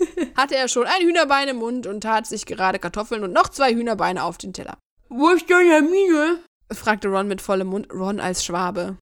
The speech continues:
Speaker 2: Fanfiction, die ich lesen würde. <laughs> Ich kann leider keinen schwäbischen Akzent. <laughs> Fragte Ron mit vollem Mund, als er sie nicht zusammen mit den anderen in die große Halle kommen sah.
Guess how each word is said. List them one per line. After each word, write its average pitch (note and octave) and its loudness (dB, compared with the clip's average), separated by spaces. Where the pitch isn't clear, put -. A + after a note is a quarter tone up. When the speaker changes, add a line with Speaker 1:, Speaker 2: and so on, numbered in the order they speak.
Speaker 2:
Fanfiction, G3 -6
die F#3 -4
ich - -8
lesen F#3 0
würde. G3+ -2
<laughs> D#4+ 2
Ich - -16
kann F3 -2
leider G3+ 2
keinen A#3+ 0
schwäbischen G#3+ 0
Akzent. A3 2
<laughs> - -10
Fragte C4 4
Ron B3 4
mit A#3+ 0
vollem A3+ 2
Mund, G#3+ -2
als A#3 4
er G#3+ 2
sie G#3+ -2
nicht A3 -2
zusammen G3 4
mit A3 -2
den E3 -2
anderen G#3+ 0
in F#3+ -2
die F#3+ 0
große F#3+ -2
Halle F#3+ 0
kommen F3+ -6
sah. F#3 -4